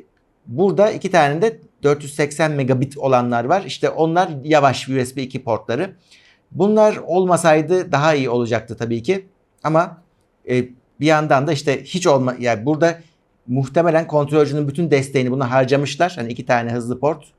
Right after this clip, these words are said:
e, ve iki tane on gigabit, bir tane de işte buradaki hızlı ta-, kart okuyucu yemiş portları, e, kontrolcüyü.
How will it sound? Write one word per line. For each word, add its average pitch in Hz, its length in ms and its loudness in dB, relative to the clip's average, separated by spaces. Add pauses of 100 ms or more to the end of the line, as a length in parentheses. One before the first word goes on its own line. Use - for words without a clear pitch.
(100)
e, 113 240 -2 (140)
ve 120 260 -2 (120)
iki - 160 -16
tane 113 160 0
on 123 140 -2
gigabit, 127 320 -2
bir - 60 -10
tane 117 280 0
de 110 60 -4
işte 107 200 -10
buradaki 110 340 -8
hızlı 113 340 -6 (420)
ta-, 127 180 -4
kart 135 240 0
okuyucu 120 300 -6
yemiş 143 560 -2
portları, 120 400 -2
e, 110 400 -4
kontrolcüyü. 123 680 -2